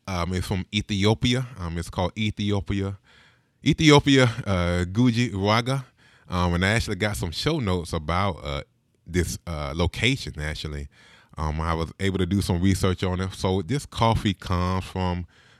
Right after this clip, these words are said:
um, Guji, Ethiopia. It's near Yirgacheffe, which is kinda exciting to me because Yirgacheffe, uh, coffee is, is some of my favorite coffee. It's one of the first, um, uh,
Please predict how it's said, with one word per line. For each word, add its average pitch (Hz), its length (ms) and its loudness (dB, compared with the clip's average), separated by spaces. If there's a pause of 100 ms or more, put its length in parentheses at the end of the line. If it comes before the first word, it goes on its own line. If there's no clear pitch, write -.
(160)
um, 80 200 -6
Guji, 98 640 0
Ethiopia. 95 840 2 (380)
It's 87 160 -8
near 98 260 2
Yirgacheffe, 101 720 0 (420)
which 90 220 0
is 87 260 2 (200)
kinda 277 220 -2
exciting 101 380 2
to 85 80 0
me 98 280 0
because 85 460 -4
Yirgacheffe, 92 680 -2 (500)
uh, 78 160 -6
coffee 87 440 0
is, 78 160 -4
is 98 160 -4
some 170 140 -2
of 131 60 -2
my 98 160 0
favorite 71 300 -4
coffee. 80 380 0
It's - 160 -4 (160)
one 95 200 -4
of 82 60 -4
the 76 80 -4
first, 90 480 -4 (520)
um, 73 320 -6 (1080)
uh, 71 100 -10